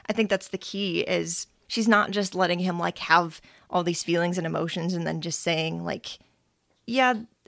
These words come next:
uh, just, just ignore it," or just, you know, "Don't feel the thing, just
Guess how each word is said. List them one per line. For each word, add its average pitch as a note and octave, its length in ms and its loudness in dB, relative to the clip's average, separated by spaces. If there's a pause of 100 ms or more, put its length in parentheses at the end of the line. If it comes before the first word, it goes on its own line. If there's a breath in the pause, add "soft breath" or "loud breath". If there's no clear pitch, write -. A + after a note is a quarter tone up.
(140)
uh, - 80 4
just, A3 300 0
just G#3+ 260 0
ignore E3+ 360 2
it," D#3 60 0
or E3+ 80 2
just, F3 480 -4
you F#3+ 120 -2
know, E3+ 100 -2
"Don't E3+ 380 2
feel F3+ 300 0
the E3 100 -8
thing, E3 280 -2
just D#3+ 260 -10